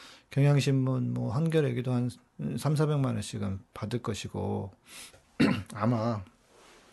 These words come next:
그럴 건데. 아, 자,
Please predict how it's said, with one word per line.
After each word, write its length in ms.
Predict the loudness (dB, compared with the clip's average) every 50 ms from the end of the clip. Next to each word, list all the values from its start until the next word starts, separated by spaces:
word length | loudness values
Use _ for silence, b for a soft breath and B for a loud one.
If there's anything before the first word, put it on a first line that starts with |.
| b b b b b b b b b _ -20 -16 -10
그럴 220 | -4 -2 -2 -2 0
건데. 640 | 0 0 0 0 0 0 -2 -2 -2 -2 -4 -8 -12 _ B B B B B B B B B B B B B B B B B B B B B B B -2
아, 760 | 0 2 2 2 0 0 -2 -2 -2 -4 -4 -4 -4 -6 -8 B B B B B B B B B B B B B B B B B -6
자, 480 | -2 0 0 0 0 -2 -4 -8 -12